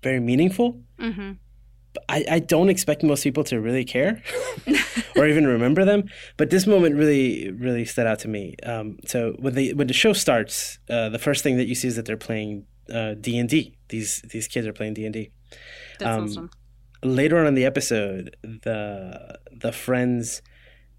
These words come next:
Speaker 1: decide to, they make a decision based on an action that their friend took in the D and D game the night before.
Speaker 2: <laughs>
Speaker 1: So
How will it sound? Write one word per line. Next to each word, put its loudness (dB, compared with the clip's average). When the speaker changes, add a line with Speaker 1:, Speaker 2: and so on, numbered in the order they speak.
Speaker 1:
decide 0
to, -4
they 4
make 4
a 4
decision 2
based -2
on -2
an 0
action 0
that -2
their 0
friend 0
took -2
in 4
the 2
D 2
and 0
D 0
game -6
the 0
night -2
before. -8
Speaker 2:
<laughs> -20
Speaker 1:
So 2